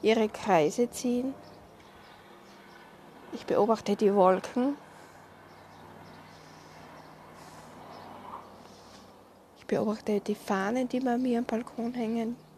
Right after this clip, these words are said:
die sich im Wind bewegen. Und ich versuche, mich in den Hier- und Jetzt-Zustand zu begeben.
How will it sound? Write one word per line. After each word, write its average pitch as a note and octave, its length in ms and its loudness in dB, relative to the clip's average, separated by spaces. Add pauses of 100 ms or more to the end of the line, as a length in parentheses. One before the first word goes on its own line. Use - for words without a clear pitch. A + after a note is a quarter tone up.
(160)
die C4 60 -10
sich A#3+ 240 -6
im G#3 160 0
Wind G3+ 300 -2
bewegen. B3 520 2 (1800)
Und A3 100 -2
ich G#3+ 100 2
versuche, C#4 500 2
mich C4 240 0
in B3 160 0
den A#3 320 0 (300)
Hier- B3 240 2
und A#3 120 0
Jetzt-Zustand G#3+ 840 -2
zu - 260 -14
begeben. F#3+ 640 -4